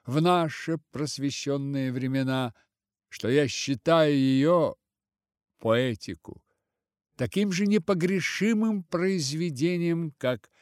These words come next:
элементы Эвклида. Основания аристотелиевой пиетики также истинны и верны, только не так понятны,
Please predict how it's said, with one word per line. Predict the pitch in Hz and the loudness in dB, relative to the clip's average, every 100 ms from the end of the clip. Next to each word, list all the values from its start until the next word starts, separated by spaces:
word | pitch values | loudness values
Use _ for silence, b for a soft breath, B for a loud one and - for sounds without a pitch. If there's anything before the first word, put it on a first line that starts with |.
| b | b
элементы | 127 147 135 127 131 180 196 165 - 165 - _ | 2 4 4 2 2 2 2 -4 0 0 0 _
Эвклида. | 131 139 - _ 117 120 107 80 76 - _ _ _ _ _ | -8 -8 -16 _ -6 -2 -4 -6 -12 -16 _ _ _ _ _
Основания | 113 127 139 151 185 214 208 202 | -4 -4 0 0 2 2 2 0
аристотелиевой | - 170 175 - - 196 180 175 170 170 165 156 160 156 143 _ _ | 2 2 2 0 -2 -2 0 -2 2 2 2 0 2 2 0 _ _
пиетики | 151 165 233 240 - 160 - - 139 135 120 - | 0 2 2 0 -4 -8 -8 -4 -2 0 -4 0
также | 175 175 139 160 | 0 0 -4 -4
истинны | - 160 220 196 - 147 135 135 - | -4 -2 -2 -2 -4 -4 -2 -6 -6
и | 131 135 | -4 -2
верны, | 127 123 139 175 226 233 175 _ _ _ _ _ _ _ _ - | 0 -2 -2 0 0 0 -4 _ _ _ _ _ _ _ _ -4
только | 170 185 | -2 0
не | 185 190 | -2 0
так | 202 185 _ | 0 -2 _
понятны, | 185 180 143 95 - _ 113 - | -2 0 0 -2 -10 _ -18 -18